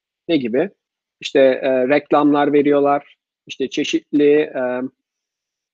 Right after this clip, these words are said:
komün-, e, ne diyelim, iletişim faaliyetleri yürütüyorlar.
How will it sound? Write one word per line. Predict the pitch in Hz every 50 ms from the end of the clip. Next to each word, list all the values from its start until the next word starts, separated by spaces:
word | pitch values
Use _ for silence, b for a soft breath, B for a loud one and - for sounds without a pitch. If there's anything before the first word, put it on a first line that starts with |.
| _ _
komün-, | - 156 147 151 151 160 - - 151
e, | 135 135 135
ne | 151 151
diyelim, | 131 120 135 170 -
iletişim | 175 147 147 139 - - - 160 -
faaliyetleri | - 160 151 143 139 143 - - 151 143 143
yürütüyorlar. | 139 135 127 127 - - 127 117 113 123 143 180 - -